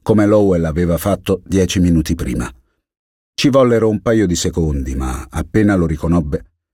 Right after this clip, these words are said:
Lowell provò un impulso d'eccitazione, come se avesse di nuovo dodici anni. Perché quello era ciò che ogni dodicenne avrebbe voluto vedere, pensò,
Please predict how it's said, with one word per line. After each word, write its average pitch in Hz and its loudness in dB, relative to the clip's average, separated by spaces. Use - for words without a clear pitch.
Lowell 127 2
provò 113 2
un 110 2
impulso 113 -2
d'eccitazione, 82 0
come 90 2
se - 0
avesse 107 0
di 85 0
nuovo 92 2
dodici 85 -2
anni. 62 -6
Perché 120 -2
quello 73 -2
era 67 -4
ciò 82 0
che - -2
ogni 76 2
dodicenne 78 2
avrebbe 76 -2
voluto 78 0
vedere, 76 0
pensò, 65 -4